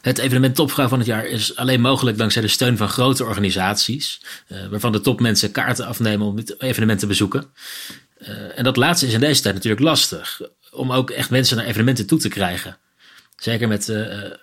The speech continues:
grapperhuisjes die in de media uitlekken.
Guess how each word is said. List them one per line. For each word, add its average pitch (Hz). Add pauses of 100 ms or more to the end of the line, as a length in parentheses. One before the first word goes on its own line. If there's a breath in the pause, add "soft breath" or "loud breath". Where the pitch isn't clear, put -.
grapperhuisjes 110 (100)
die 113
in 113
de 113
media 123
uitlekken. 98